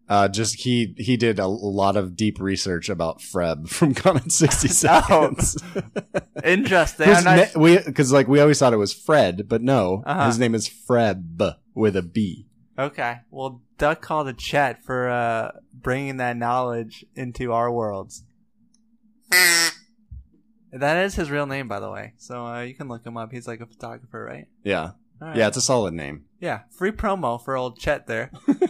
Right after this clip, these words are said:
Speaker 2: Um, yeah, maybe, Chet, if you want to get sponsorship, we're, we're
Speaker 1: You
Speaker 2: open.
Speaker 1: could do a photo shoot of us.
Speaker 2: Yeah, we're open for business, too. So, um, yeah, we can promote you even more. But anyway,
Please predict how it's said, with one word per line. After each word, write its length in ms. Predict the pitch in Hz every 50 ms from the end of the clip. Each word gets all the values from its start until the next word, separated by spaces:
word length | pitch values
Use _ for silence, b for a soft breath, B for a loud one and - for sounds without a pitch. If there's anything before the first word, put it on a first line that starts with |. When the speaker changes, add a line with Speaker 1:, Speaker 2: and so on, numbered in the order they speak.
| -
Speaker 2:
Um, 640 | - 139 135 131 127 127 127 123 123 123 123 131 - -
yeah, 320 | 143 151 147 120 107 113 120
maybe, 400 | 127 139 143 143 139 143 139 131 120
Chet, 240 | - - 160 156 151
if 100 | 147 139
you 120 | 143 143
want 200 | 147 143 139 135
to 80 | 135 135
get 160 | 127 131 123
sponsorship, 680 | - - - 135 139 143 139 - 123 113 - 120 113 -
we're, 260 | - 123 123 123 123 117
we're 180 | 120 127 127
Speaker 1:
You 80 | 127 127
Speaker 2:
open. 100 | 117 127
Speaker 1:
could 60 | 123
do 80 | 120 117
a 40 | 110
photo 280 | - 127 123 139 151
shoot 240 | 123 - - 95 82
of 80 | 78 76
us. 340 | 76 85 - - - - - -
Speaker 2:
Yeah, 160 | 147 143 135
we're 120 | 123 135
open 220 | 147 147 147 151 135
for 140 | - 151
business, 500 | 127 120 139 139 135 131 120 107 104 -
too. 300 | - - 127 117 107 101 104 _ _ _
So, 400 | _ - - 120 110 110 110 - _ _ - _ _ -
um, 440 | 127 117 117 113 113 113 113 113 113
yeah, 380 | 113 110 110 120 123 110 104
we 140 | 107 110 117
can 180 | - 127 123 117
promote 380 | - 139 127 127 127 127 123
you 140 | 127 127 127
even 200 | 123 117 117 117
more. 240 | 113 110 120 117 104
But 180 | - - 113 -
anyway, 400 | 151 170 170 143 110 104 117